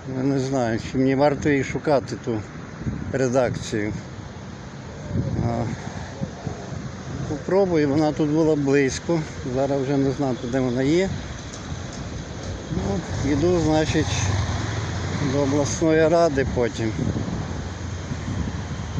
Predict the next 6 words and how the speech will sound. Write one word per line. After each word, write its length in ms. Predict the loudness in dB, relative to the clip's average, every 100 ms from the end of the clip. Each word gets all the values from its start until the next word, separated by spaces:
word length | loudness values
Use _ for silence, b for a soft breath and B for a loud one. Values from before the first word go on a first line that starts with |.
| -4 -4 -6 -6 -2 0
Буду 300 | 0 0 2
знаходити 680 | 2 2 0 2 2 2 0
час. 360 | 2 2 2 0 -2 -2 -2 -4 -2 -2 -4 -8 -8 -8 -8 -8 -8 -8 -8 -8 -8 -8 -8 -8 -8 -8 -8 -8 -8 -6 -4 -4
Ось 220 | -4 -2
це 60 | -2 0
вули-, 200 | 0 0